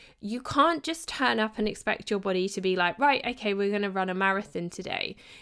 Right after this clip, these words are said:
You've got to do it in increments, and you have to take your time. And as you're doing it, you've got to figure out the fuel that your body needs. So that's why it's quite a good test to do, sort of, like, if,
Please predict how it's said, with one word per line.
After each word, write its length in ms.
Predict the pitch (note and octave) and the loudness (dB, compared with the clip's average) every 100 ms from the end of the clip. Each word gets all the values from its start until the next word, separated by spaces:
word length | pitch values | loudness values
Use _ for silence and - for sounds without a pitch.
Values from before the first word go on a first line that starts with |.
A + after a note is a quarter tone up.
| - | -4
You've 200 | A#3+ B3 | -4 2
got 280 | D#4 - - | 2 2 0
to 120 | E4 | -4
do 300 | C#4 A3+ G#3+ | 0 2 2
it 100 | A3 | 2
in 140 | G#3 | -2
increments, 880 | G#3 G3 F#3 - F3 E3 D3+ - - - | -2 -4 -4 -6 -6 -6 -8 -8 0 6
and 240 | G#3+ G#3+ | 6 6
you 80 | A3+ | 2
have 360 | A#3+ A#3 - - | 0 -2 -2 -6
to 100 | C4 | -6
take 340 | - A#3+ G#3+ | -4 -6 -4
your 120 | G#3 | -8
time. 500 | G3 - E3 - G3+ - - - - | -6 -2 -2 -2 -6 -10 -18 -12 0
And 120 | B3 | 2
as 180 | C#4+ C#4 | 2 2
you're 140 | C#4+ | 0
doing 480 | G#3+ C#4 D4 D4 G#3+ | 2 2 2 2 2
it, 260 | D#3 G3 - - _ | 0 0 -2 -10 _
you've 160 | A3 A3 | -6 0
got 200 | C4 - | 0 0
to 120 | C4+ | -4
figure 380 | C4 C4 A3+ A3 | 0 0 4 6
out 240 | G3+ - | 6 4
the 60 | G3+ | -4
fuel 480 | - A3+ A3+ G#3+ G3 | -6 0 2 2 0
that 160 | F#3+ | -2
your 140 | G3 F#3+ | -2 0
body 340 | F#3+ F3+ F3 | 0 0 0
needs. 400 | F3 E3+ - - | -2 -2 -4 -4
So 180 | - A3+ | 0 4
that's 320 | C#4+ C#4 - | 4 4 0
why 140 | D4 | 0
it's 100 | C4 | 0
quite 280 | - B3+ A3 | -2 -2 0
a 80 | G3+ | 0
good 260 | G3+ G3+ - | 0 -2 -2
test 420 | - B3 - - | -2 -2 -4 -10
to 60 | G3+ | -4
do, 200 | G#3+ G#3+ | -2 -2
sort 180 | G#3 | -4
of, 140 | F#3 F#3+ | -6 -4
like, 240 | F3+ F3+ - | -4 -4 -6
if, 160 | G3 | -8